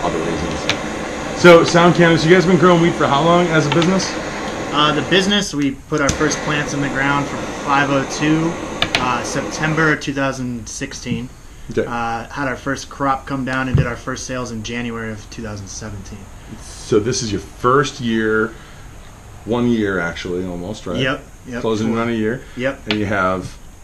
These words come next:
Speaker 1: uh, how many, uh, stores are you working with right now? How many, like, partner stores?
Speaker 2: Uh, stores, we're up between fifteen and eighteen. Uh,
Speaker 1: Okay.
Speaker 2: just got three, three new stores this week,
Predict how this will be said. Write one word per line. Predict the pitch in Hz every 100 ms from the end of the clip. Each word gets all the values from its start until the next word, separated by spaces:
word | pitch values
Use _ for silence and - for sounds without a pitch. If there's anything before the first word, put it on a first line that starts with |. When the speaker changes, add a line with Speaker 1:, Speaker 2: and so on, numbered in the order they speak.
| -
Speaker 1:
uh, | 87 80 76 76 - - - - - - - - 104 - - - - - - - - - -
how | 170
many, | 170 170
uh, | 165 165 165 147
stores | - 185 208
are | 107
you |
working | 73 73
with | 71 73
right | 71
now? | 71 73 -
How | 113
many, | 107
like, | 101 -
partner | 110 120
stores? | - 76 76 -
Speaker 2:
Uh, | 131 135 127
stores, | - - 170 185 180 175 151
we're | 160
up | 160 - -
between | - 160 135
fifteen | - 170 - 170
and | 131 -
eighteen. | 160 165 - 151 135 131
Uh, | 123 110 117 120
Speaker 1:
Okay. | 110
Speaker 2:
just | 131 -
got | 135 113
three, | - 139 139 127 - - - -
three | 147 151
new | 139
stores | - 151 139 139 117
this | 123 120
week, | 135